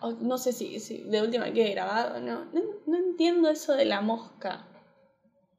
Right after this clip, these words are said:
apoyada en la cara de los políticos. No entiendo si eso salió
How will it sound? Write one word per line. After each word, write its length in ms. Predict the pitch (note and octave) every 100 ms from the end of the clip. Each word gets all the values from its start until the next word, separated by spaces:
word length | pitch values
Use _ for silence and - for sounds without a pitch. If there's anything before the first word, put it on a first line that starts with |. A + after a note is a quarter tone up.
| _ _ _
apoyada 580 | A#3 G#3+ A#3 C4+ C4+ C4
en 100 | A#3
la 140 | G#3
cara 220 | A3+ B3
de 100 | A#3+
los 120 | A3+ A3
políticos. 760 | - G#3+ A#3 G#3 G#3+ G3+ G#3+
No 80 | C#4
entiendo 400 | E4 F#4+ G4+ G4
si 120 | C#4
eso 200 | C#4 D#4
salió 580 | D4 G#3+ A3+ B3 C#4